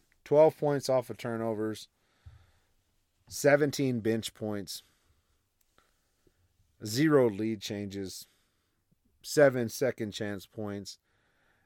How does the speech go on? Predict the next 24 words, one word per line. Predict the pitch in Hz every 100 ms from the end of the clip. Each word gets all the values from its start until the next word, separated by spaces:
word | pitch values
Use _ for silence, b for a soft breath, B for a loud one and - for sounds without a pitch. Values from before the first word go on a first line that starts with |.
| _
out-rebounded | 139 131 131 131 120 120 113 110
them | 107
forty-two | - 123 120 - 123
to | 107
twenty-six, | - 110 107 - 110 101 107
as | 98
I | 95
said. | - 110 104 98 95 _ _ _ _ _ _ _ _ _ _ _ _ _ _ _
You | 113 117
shoot | - 131 127 - _ _ _ -
almost | 120 127 127 -
fifty | 139 131
percent | 131 123 135 127 113
from | 120
the | 107
field | - 120 123 123 113 - _ _ _ _ _ _ 120
the | 117
entire | 107 117 113 110
game, | 113 113 113 113 107 _ _ _ _ _ _ _ _ _ -
almost | 123 120 -
thirty-nine | 123 120 117 117 113
percent | 110 - 117 98
from | 117 110 104 98
three-point, | 117 123 113 113 113 113